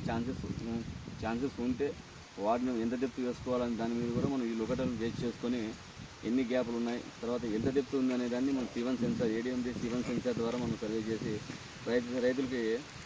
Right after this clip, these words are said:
ఖచ్చితత్వం కాకపోయినా approximately దానికి అటో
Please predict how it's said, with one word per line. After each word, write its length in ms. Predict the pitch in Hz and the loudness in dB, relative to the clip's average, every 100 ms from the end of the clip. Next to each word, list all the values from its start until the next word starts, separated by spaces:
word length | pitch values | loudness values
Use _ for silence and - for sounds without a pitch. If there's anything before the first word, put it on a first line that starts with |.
| - - - | -14 -12 -6
ఖచ్చితత్వం 500 | - - 143 139 143 127 | -6 2 2 4 2 4
కాకపోయినా 340 | 120 127 143 - 107 | 2 2 0 -2 -2
approximately 640 | 123 135 135 123 123 156 - - - 120 | 2 2 2 -2 0 0 -2 -10 -10 -4
దానికి 240 | 120 117 120 | -2 0 0
అటో 140 | 107 | 2